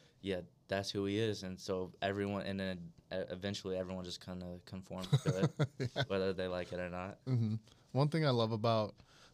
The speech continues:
Speaker 2: the Devaney Center is, is how intimate it is.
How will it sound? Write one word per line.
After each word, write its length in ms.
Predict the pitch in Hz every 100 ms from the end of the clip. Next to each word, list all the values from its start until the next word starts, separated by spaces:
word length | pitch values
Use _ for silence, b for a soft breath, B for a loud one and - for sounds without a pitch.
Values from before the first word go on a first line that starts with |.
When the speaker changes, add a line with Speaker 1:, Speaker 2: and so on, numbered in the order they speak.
| -
Speaker 2:
the 80 | 107
Devaney 360 | 104 107 104
Center 380 | 101 104 104 104
is, 240 | 101 98 -
is 140 | 107 -
how 160 | 104 -
intimate 400 | 110 107 113 117
it 100 | 117
is. 320 | 120 120